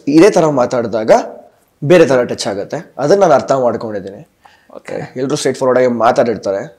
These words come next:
Speaker 1: ಅವ್ರಿಗೆ ಎಲ್ಲಿ ಇಡಬೇಕು ಅನ್ಸುತ್ತೋ ಬತ್ತಿ ಅಲ್ಲೂ ಇಟ್ಟಿರ್ತಾರೆ, ಆದ್ರೆ ಅದು ತುಂಬಾ ದೊಡ್ಡ ಮಟ್ಟಕ್ಕೆ ಹೋಗಲ್ಲ. ನಾನು ಯಾವಾಗ ಲೌಡ್ ಆಗಿ ಹೇಳಿರ್ತೀನಿ, ಯಾವಾಗ ಜಾಸ್ತಿ ಜೋರು ವಾಯ್ಸಲ್ಲಿ ಹೇಳಿರ್ತೀನಿ, ಅದು ಹಾರ್ಶ್ ಆಗಿ ಅನ್ಸುತ್ತೆ. ಅದನ್ನ ಇನ್ಮೇಲಿಂದ ಮಾಡ್ಕೊಳಕ್ಕೆ ಹೋಗಲ್ಲ. ತೊಂದ್ರೆ ಇಲ್ಲ, ಇನ್ಮೇಲೆ ನಾನು ಯಾವ ವಿಚಾರನೂ ಮಾತಾಡಲ್ಲ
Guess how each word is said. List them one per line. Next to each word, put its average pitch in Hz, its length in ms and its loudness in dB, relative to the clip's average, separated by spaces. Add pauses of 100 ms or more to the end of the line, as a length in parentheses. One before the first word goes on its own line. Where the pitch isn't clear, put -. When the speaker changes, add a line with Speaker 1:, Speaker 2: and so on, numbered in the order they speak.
Speaker 1:
ಅವ್ರಿಗೆ 135 280 2
ಎಲ್ಲಿ 170 140 6
ಇಡಬೇಕು 156 360 4
ಅನ್ಸುತ್ತೋ 131 300 -2
ಬತ್ತಿ 120 280 -2
ಅಲ್ಲೂ 127 280 2
ಇಟ್ಟಿರ್ತಾರೆ, 110 500 -8 (120)
ಆದ್ರೆ 117 200 0
ಅದು 120 140 0
ತುಂಬಾ 120 240 -2
ದೊಡ್ಡ 117 180 -4
ಮಟ್ಟಕ್ಕೆ 113 300 -6
ಹೋಗಲ್ಲ. 101 340 -8 (480)
ನಾನು 113 140 0
ಯಾವಾಗ 135 300 4
ಲೌಡ್ 127 420 4
ಆಗಿ 139 100 4
ಹೇಳಿರ್ತೀನಿ, 117 440 -2
ಯಾವಾಗ 113 240 -2
ಜಾಸ್ತಿ 131 520 -2
ಜೋರು 135 280 -2
ವಾಯ್ಸಲ್ಲಿ 127 300 0
ಹೇಳಿರ್ತೀನಿ, 117 280 -6
ಅದು 190 160 4
ಹಾರ್ಶ್ 139 500 -4
ಆಗಿ 123 140 0
ಅನ್ಸುತ್ತೆ. 107 340 -12 (500)
ಅದನ್ನ 175 300 2
ಇನ್ಮೇಲಿಂದ 139 340 2
ಮಾಡ್ಕೊಳಕ್ಕೆ 110 600 -4
ಹೋಗಲ್ಲ. 110 480 -4 (1040)
ತೊಂದ್ರೆ 139 280 2
ಇಲ್ಲ, 98 160 0
ಇನ್ಮೇಲೆ 143 480 2
ನಾನು 120 200 0
ಯಾವ 113 180 2
ವಿಚಾರನೂ 143 420 -4
ಮಾತಾಡಲ್ಲ 98 720 -8